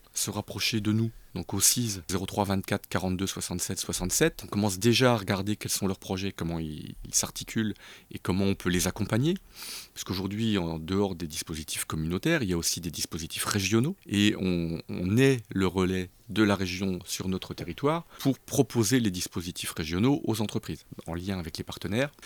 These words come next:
Donc voilà, surtout que les entreprises se rapprochent de nous pour pouvoir, euh, regarder quel est le projet et comment on va pouvoir les accompagner s'il y a des dispositifs qui peuvent s'appliquer.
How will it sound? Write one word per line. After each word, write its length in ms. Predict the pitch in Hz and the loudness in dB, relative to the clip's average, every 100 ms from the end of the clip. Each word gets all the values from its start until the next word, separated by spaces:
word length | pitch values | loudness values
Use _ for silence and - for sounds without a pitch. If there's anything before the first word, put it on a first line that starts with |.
| - - | -4 2
Donc 80 | |
voilà, 180 | 104 87 | 4 4
surtout 320 | - 107 - | 2 -2 -2
que 120 | 147 127 | 2 4
les 120 | 113 | 6
entreprises 440 | 107 - - 110 | 4 2 2 2
se 120 | - | 4
rapprochent 380 | 110 104 - 92 | 4 2 0 -2
de 100 | 87 | 2
nous 240 | 90 139 170 - | 4 4 2 -2
pour 160 | - | -10
pouvoir, 540 | - - 92 110 123 98 | -8 -10 2 4 4 2
euh, 80 | 90 | 0
regarder 520 | - 92 90 92 117 | 0 0 0 2 2
quel 180 | - 90 | 4 0
est 40 | |
le 40 | 87 | 0
projet 520 | - 85 104 139 165 - - - - | -4 2 4 4 2 -8 -20 -20 0
et 220 | 104 120 | 6 6
comment 520 | - 113 107 120 131 - | 4 2 4 4 4 0
on 80 | 101 | 0
va 160 | 95 | 0
pouvoir 420 | - 92 95 117 | -2 -2 2 2
les 160 | 98 87 | 2 -2
accompagner 560 | 92 92 87 87 113 127 | -4 -4 -2 2 4 4
s'il 260 | - 104 | 2 2
y 40 | 92 | 0
a 40 | |
des 80 | 85 | -2
dispositifs 720 | 80 - - 82 - 120 131 | -4 -6 -8 -12 -8 -6 -6
qui 140 | - | -6
peuvent 180 | - 107 | -6 -2
s'appliquer. 440 | - - - - | -2 -4 -8 -12